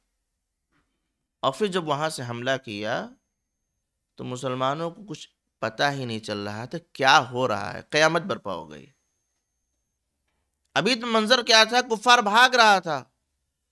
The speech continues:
उनको ऐसा लगा कि हम जीत गए, माल इकट्ठा करने ये नौबत आ गई थी। और अचानक जब पीछे से तलवारें पड़ने लगीं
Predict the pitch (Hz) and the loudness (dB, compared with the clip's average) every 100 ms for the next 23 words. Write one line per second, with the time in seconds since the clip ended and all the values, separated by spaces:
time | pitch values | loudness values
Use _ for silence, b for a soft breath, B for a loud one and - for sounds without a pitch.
0 | _ _ - 190 202 240 214 214 226 226 | _ _ -4 -2 2 6 6 6 4 4
1 | 254 247 226 240 220 262 233 240 208 135 | 4 2 0 -2 -2 -2 -2 -4 -4 -10
2 | _ _ _ _ _ _ _ - 147 208 | _ _ _ _ _ _ _ -2 4 6
3 | 240 233 220 240 240 226 208 196 247 247 | 4 0 0 0 2 0 0 0 2 4
4 | 254 262 254 240 220 185 160 113 - _ | 4 6 6 4 2 -2 -6 -12 -16 _
5 | _ _ _ 156 170 _ 175 - 226 247 | _ _ _ -2 -2 _ 0 4 6 6
6 | 285 233 220 - 196 190 190 175 170 151 | 4 0 -4 -4 -6 -4 -4 -6 -2 0
7 | 147 151 170 165 135 147 208 196 131 147 | 4 4 2 -2 -4 -2 -2 -2 -4 -6
8 | 196 214 | -8 -8